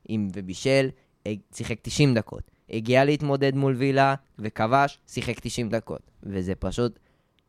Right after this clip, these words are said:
אין הרבה ספורטאים כאלה, בטח היום עם כל המגמה של ספורטאים צעירים, ו-, ולא, לא כולם קריסטיאנו רונלדו, באיך שהם שומרים על עצמם, וזה, וזה מדהים לראות את זה עדיין ברמות הכי גבוהות.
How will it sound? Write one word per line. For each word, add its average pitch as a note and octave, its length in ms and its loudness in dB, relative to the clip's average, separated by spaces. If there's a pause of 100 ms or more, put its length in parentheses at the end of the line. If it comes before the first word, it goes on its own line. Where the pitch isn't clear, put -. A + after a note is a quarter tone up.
אין E3 180 6
הרבה E3 320 6
ספורטאים C#3+ 520 2
כאלה, C#3+ 240 4
בטח B2+ 320 0
היום B2+ 200 4
עם B2 100 -4
כל C3 160 0
המגמה A#2+ 400 2
של A#2+ 120 -6
ספורטאים A#2 440 -2
צעירים, A#2+ 640 -2
ו-, A2 160 2 (520)
ולא, A2 680 2
לא C3+ 140 6
כולם D#3 280 6
קריסטיאנו A#2+ 540 0
רונלדו, A2 440 0 (760)
באיך A2+ 240 0
שהם A#2 160 0
שומרים B2 400 2
על A#2 120 4
עצמם, A2 380 0
וזה, G2+ 500 0
וזה F#2+ 200 -4
מדהים F#2+ 380 -2
לראות B2 280 2
את G2 80 -4
זה F#2+ 100 -2
עדיין F#2 300 -2 (120)
ברמות G#2 500 -4
הכי G#2+ 140 -6
גבוהות. G2 380 -6